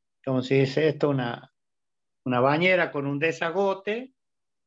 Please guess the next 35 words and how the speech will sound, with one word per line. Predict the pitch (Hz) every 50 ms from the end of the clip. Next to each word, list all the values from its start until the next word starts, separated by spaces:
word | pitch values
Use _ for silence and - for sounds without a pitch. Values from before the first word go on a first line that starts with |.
| _ _
está | 127 120 - - 143 147
marcado | 147 147 156 151 - 185 180 175 165 143 135
el | 123 120
Ecuador, | 135 135 135 - 147 147 160 170 160 143
o | 131 123 113
sea, | - 131 123
el | 120 117
grado | 117 127 135 135 135 139 139
cero, | 139 - 175 175 170 160 160 180 202 202 - _ _ _ _ _ _ _ _ _ _ _ _ _
la | 120 117 -
corren | _ 160 165 165 156 165 156 151
a | 151 143
la | 143 143
mesa | 147 160 170 175 170 170 - 160 143 -
con | 139 135 135
esa, | 135 135 - 139 131 127 127
esa | 131 127 - 135 127
bañera | 135 139 151 156 160 151 147
con | 135 131 131 127
desagote, | 139 143 139 143 147 143 156 160 156 160 165 160 160 - _ _ _ _ _ _
marcan | 131 139 151 170 180 175 175 - 160 156
el | 151 147 156
agua | 165 170 170 160 160 170 165
y, | 160 139 135 _
y | - - 127 -
sacan | - - 160 160 165 160 165 151 147
el | 147 147
desagote | 143 156 147 143 160 160 156 170 180 180 180 180 175 170 - _ _ _ _ _ _ _ _
y, | - 139 131
el, | 123 123 120 120 117 117 - - _ -
y | 143 127 131
en | 127 127
el | 127 127
hemisferio | 131 139 151 147 139 143 165 156 151 151
norte, | 156 160 170 170 165 160 - - - 175 180 185 180 _